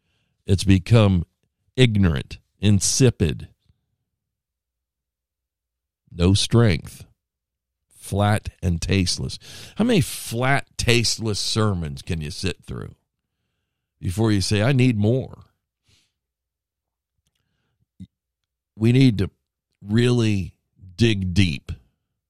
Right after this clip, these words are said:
in our Bible sometimes, because you go for that hour on Sunday morning, you're not gonna get what you need.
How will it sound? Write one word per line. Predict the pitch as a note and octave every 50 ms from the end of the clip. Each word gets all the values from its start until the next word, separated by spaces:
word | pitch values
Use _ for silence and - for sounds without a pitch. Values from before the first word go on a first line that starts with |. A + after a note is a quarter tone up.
| _ _ _ _ _ _ _ _ _ _ _ _ _ _ _ _ _ _ _ _ -
in | - A2 G2+
our | G2 F#2 F2+
Bible | E2+ D#2+ F#2 F#2 F#2 F2+ E2+ D#2+ - - - - _ _ _ _ _ _ _ _ _ _ _ _ _ _ _ _ _ _ _ _ _ _ _
sometimes, | - - G#2 F2+ E2+ C#2+ - E2+ F2+ C#2+ B1+ A#1+ C2+ -
because | - F2 F2 - A#2 G2 F2 - - _ - _ _ _ _ _ _ -
you | G#2+ D3 F3+
go | D#3 E3 E3 D3+
for | - - D3 C#3
that | C#3 C3 B2 A2+
hour | A#2 B2+ B2+ A#2+ A2+ G#2+ G#2
on | G2 G2 F2+
Sunday | - - B2 A#2 G#2+ G2 F#2
morning, | F#2 F#2 F#2+ G2+ G2+ F2+ D#2+ C#2+ D2
you're | D#2+ F#2+
not | G#2 A2+ G#2+ F2+ -
gonna | F#2+ G#2 F#2+ F2+ E2+
get | - F2+ F2+ - -
what | D#2+
you | D#2 - -
need. | E2 D2 C#2+ C2 - -